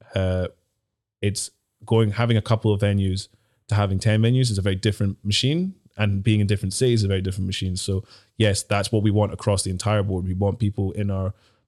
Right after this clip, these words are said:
business who, uh, might not necessarily, uh, know everything about Abandoned Ship. Like, actually, when we were hiring for Glasgow, we weren't really looking for, like,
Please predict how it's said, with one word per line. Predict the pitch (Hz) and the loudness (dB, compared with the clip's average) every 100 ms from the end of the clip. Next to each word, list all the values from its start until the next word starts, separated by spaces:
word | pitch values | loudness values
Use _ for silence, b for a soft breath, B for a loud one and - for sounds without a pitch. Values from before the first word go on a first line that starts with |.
| - | -2
business | 101 104 98 | 0 0 -2
who, | - - 98 92 90 - _ _ _ _ _ _ _ _ | -4 -2 -2 -2 -4 -8 _ _ _ _ _ _ _ _
uh, | 95 95 92 | -4 -2 0
might | 107 151 | 0 2
not | 139 127 | 2 4
necessarily, | 131 123 113 120 120 117 110 107 101 b b b _ | 2 2 2 4 6 4 4 4 2 b b b _
uh, | 98 98 95 87 | -2 0 0 0
know | 107 110 104 101 b b _ | 2 4 2 0 b b _
everything | 123 113 104 | 2 2 0
about | 104 101 | 0 0
Abandoned | 98 101 101 101 | -2 0 0 -2
Ship. | - 147 - | -2 -6 -4
Like, | 110 104 | -4 -2
actually, | 107 - 107 | -2 -2 -2
when | |
we | 101 | 0
were | 98 | 0
hiring | 101 101 | 0 -2
for | |
Glasgow, | 101 104 110 - 123 113 | -2 0 -2 0 0 0
we | - 104 107 | -2 -4 -2
weren't | 107 98 95 _ _ _ 101 | -4 -4 -4 _ _ _ -10
really | 104 107 104 101 | -2 0 0 0
looking | 104 - 104 | -2 -2 -4
for, | - | -2
like, | 104 95 | -2 -2